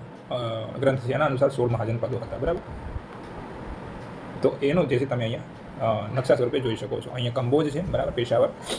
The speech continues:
ગાંધાર કહેવાય છે ખાસ કરીને, અ, જે પાકિસ્તાનનો ઉત્તર પ્રદેશ છે ત્યાં, ઉત્તરનો જે છે ત્યાં. બીજું છે તક્ષશિલા, બરાબર?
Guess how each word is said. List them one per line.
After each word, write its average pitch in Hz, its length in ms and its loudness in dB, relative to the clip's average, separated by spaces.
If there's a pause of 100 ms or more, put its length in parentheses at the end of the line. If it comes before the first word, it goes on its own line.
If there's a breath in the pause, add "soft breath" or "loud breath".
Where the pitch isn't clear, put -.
(300 loud breath)
ગાંધાર 131 320 6
કહેવાય 117 260 4
છે - 100 -2
ખાસ - 200 0
કરીને, 117 220 -4 (560)
અ, 107 140 2
જે 107 100 0
પાકિસ્તાનનો 127 440 2
ઉત્તર 110 220 0
પ્રદેશ 104 220 -2
છે 104 220 0
ત્યાં, 117 140 -4
ઉત્તરનો 117 440 4
જે 101 200 -2 (160)
છે 110 60 2
ત્યાં. - 160 -6 (360)
બીજું 120 220 4
છે 117 220 2
તક્ષશિલા, 147 340 2
બરાબર? - 280 -2